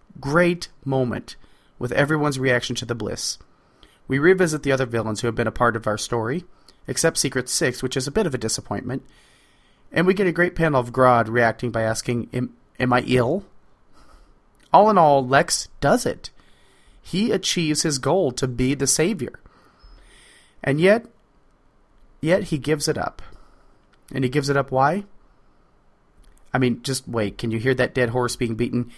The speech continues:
He gives it up because of his pride. In almost every discussion of Lex Luthor,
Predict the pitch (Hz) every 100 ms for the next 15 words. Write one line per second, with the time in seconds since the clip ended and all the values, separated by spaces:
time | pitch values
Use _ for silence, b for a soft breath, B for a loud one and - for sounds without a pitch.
0 | B 147 143 196 180 160 160 135 143 127
1 | 131 - 120 - - 143 131 104 87 -
2 | - - _ _ _ _ _ b b b
3 | b b _ 139 170 160 - 175 190 220
4 | 185 - 165 - 151 120 123 - 127 117
5 | 110 -